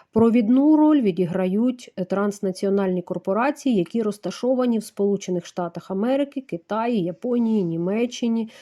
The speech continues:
Франції, Великій Британії, Південній Кореї, Швейцарії, Нідерландах, Канаді. Важливим елементом глобальної економіки є вільні економічні зо-, І на завершення давайте підсумуємо. Тож про головне.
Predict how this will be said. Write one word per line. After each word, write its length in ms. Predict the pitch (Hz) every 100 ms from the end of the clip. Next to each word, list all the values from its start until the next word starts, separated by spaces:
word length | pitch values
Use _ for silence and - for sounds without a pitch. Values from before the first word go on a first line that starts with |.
| -
Франції, 600 | - 202 226 233 233 202
Великій 400 | 180 233 247 175
Британії, 600 | 170 165 - 220 226 220
Південній 540 | 208 196 190 247 233 196
Кореї, 500 | 175 175 202 220 208
Швейцарії, 720 | - 170 - - 208 214 202
Нідерландах, 840 | 202 190 170 180 202 208 190 180
Канаді. 540 | - 170 170 165 170 - _ - - - -
Важливим 580 | 175 202 214 214 190 185
елементом 680 | 190 180 180 185 196 208 240
глобальної 580 | 233 254 254 262 262 262
економіки 600 | 254 254 262 262 254 262
є 260 | 220 294 320
вільні 560 | 185 214 226 240 254 202
економічні 800 | - 175 175 175 180 - 180 175
зо-, 160 | 151 -
І 120 | 339
на 160 | 247 170
завершення 680 | 175 175 214 - 240 214
давайте 440 | 180 180 202 214 214
підсумуємо. 880 | 202 - 190 185 180 170 156 - - -
Тож 200 | 247 254
про 180 | 269 226
головне. 540 | 214 196 180 165